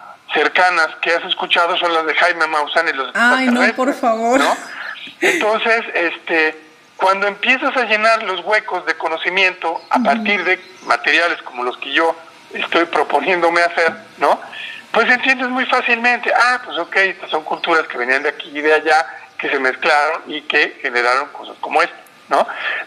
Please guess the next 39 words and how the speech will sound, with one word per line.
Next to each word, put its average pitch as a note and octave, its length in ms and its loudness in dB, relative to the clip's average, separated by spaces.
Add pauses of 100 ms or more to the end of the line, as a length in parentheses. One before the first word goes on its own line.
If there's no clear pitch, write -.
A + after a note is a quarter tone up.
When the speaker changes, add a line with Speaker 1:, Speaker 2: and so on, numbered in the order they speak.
Speaker 1:
Pero F3 140 2
entonces G#3 260 0
mi A3+ 100 2
idea G#3+ 300 4
es G3+ 140 -2
que G3+ 200 0
a - 100 2
lo C3+ 160 0
largo F#3 400 0
de, F3 400 0 (280)
de, C#3 280 2
del D3 220 -4
tiempo, F#3 480 0 (640)
al D3+ 200 -2
ir F#3 240 -2
teniendo F#3 520 0
todos F3+ 300 0
estos - 280 -4
tomos F3+ 300 2
que - 100 -4
puedes F3 320 0
después D#3+ 340 -2
leer D3+ 200 2
juntos, G#3 520 0 (140)
Speaker 2:
Ujú. A#3 480 4
Speaker 1:
te F#3+ 80 4
das G3+ 240 4
una G3 180 4
idea G3 200 2
muy G#3+ 340 0
clara G#3+ 420 2 (400)
del D#3+ 540 0
desarrollo E3+ 640 2
y F3+ 40 0
la F3 120 2
progresión E3 720 0 (480)
de E3+ 380 4
las C3+ 260 -2
culturas F3 640 0